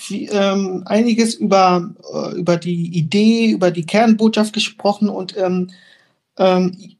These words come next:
ihr habt ja auch eine Website, Nalinga hat ja auch eine Website und, ähm, da findet man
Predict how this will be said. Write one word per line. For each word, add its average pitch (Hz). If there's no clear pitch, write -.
ihr 190
habt 220
ja 226
auch 196
eine 185
Website, 190
Nalinga 190
hat 185
ja 180
auch 170
eine 170
Website 202
und, 180
ähm, 175
da 175
findet 214
man 175